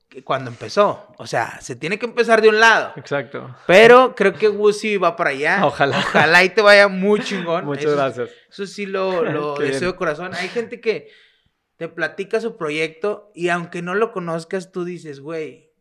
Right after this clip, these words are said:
Speaker 1: le agarras la mano y le dices, "Güey, ojalá y se logre todo lo que estás
Speaker 2: <laughs>
Speaker 1: haciendo".
Speaker 2: Gracias, no, sí,
Speaker 1: El día
Speaker 2: ojalá.
Speaker 1: de hoy, yo te conozco y te digo, ah, ojalá y se logre todo lo que tengas en mente, porque la
Speaker 2: Gracias.
Speaker 1: verdad es un proyecto muy chido y le estás metiendo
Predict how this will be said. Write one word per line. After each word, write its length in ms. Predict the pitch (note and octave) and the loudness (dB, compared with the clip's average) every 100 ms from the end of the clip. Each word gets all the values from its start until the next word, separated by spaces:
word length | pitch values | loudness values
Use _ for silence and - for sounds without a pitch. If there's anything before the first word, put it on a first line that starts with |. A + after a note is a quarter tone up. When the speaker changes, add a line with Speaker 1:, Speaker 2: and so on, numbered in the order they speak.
| _ | _
Speaker 1:
le 140 | C#3 C#3 | -16 -14
agarras 340 | C3 D3+ E3+ | -10 -10 -10
la 80 | F3 | -12
mano 260 | D3 C#3 D3+ | -12 -16 -16
y 60 | D3+ | -16
le 80 | |
dices, 220 | C#3 C#3 C#3 | -16 -18 -14
"Güey, 240 | D#3+ D#3+ | -8 -8
ojalá 480 | C3 C#3 C#3+ C3+ C3+ | -8 -10 -12 -10 -12
y 80 | C#3+ | -12
se 180 | - D#3 | -12 -12
logre 320 | D3 D#3 D3+ | -8 -8 -6
todo 140 | D3+ D3 | -4 -2
lo 80 | A3 | 0
que 60 | A#3+ | -2
estás 120 | - | -2
Speaker 2:
<laughs> 100 | B3+ | -6
Speaker 1:
haciendo". 220 | G3 D#3+ | -6 -6
Speaker 2:
Gracias, 400 | C#3+ C#3 D3+ C3+ | -8 -10 -12 -16
no, 200 | C#3 D3 | -14 -14
sí, 100 | D3 | -6
Speaker 1:
El 140 | F3+ F#3 | -2 2
día 80 | A3 | 4
Speaker 2:
ojalá. 160 | B3+ | 4
Speaker 1:
de 60 | B3+ | 2
hoy, 140 | B3 - - - - - E3 | -2 -10 -20 -20 -18 -18 2
yo 160 | G3 G#3 | 2 4
te 100 | A#3+ | 2
conozco 460 | A3+ F#3+ F#3+ A3+ | 2 0 -4 -4
y 220 | A3 F3 C3+ - | -2 -2 -6 -10
te 140 | D3 | -6
digo, 240 | D3+ D#3+ | -4 -2
ah, 240 | E3+ D#3+ - _ _ | -2 -2 -8 _ _
ojalá 380 | - C3+ D3 D3 | -8 -6 -4 -4
y 80 | D#3 | -4
se 160 | D#3 F#3+ | -6 -4
logre 260 | F#3 F3+ | -4 -6
todo 220 | F3+ F#3+ F#3+ | -8 -6 -6
lo 140 | F#3+ | -6
que 80 | D#3+ | -10
tengas 420 | - D#3+ E3+ E3+ | -14 -14 -14 -16
en 140 | D#3+ | -16
mente, 220 | D3+ D3+ D3 | -16 -16 -12
porque 160 | - C3 | -6 -6
la 60 | |
Speaker 2:
Gracias. 200 | D#3+ E3 | -2 0
Speaker 1:
verdad 180 | E3 E3+ | 0 -2
es 80 | F3+ | -4
un 100 | G3+ | -2
proyecto 320 | G#3 G3+ G3+ | 2 2 2
muy 180 | G3+ G3 | -4 -4
chido 340 | F3+ G3+ G3 G3+ | -6 -2 0 0
y 400 | E3 G3+ G#3+ G#3 _ _ _ _ | -2 -4 -4 -8 _ _ _ _
le 120 | D#3+ | -8
estás 240 | E3 E3+ | -6 -6
metiendo 600 | F3 F#3 G3 F#3+ F#3+ F#3 | -8 -4 -2 -2 0 -2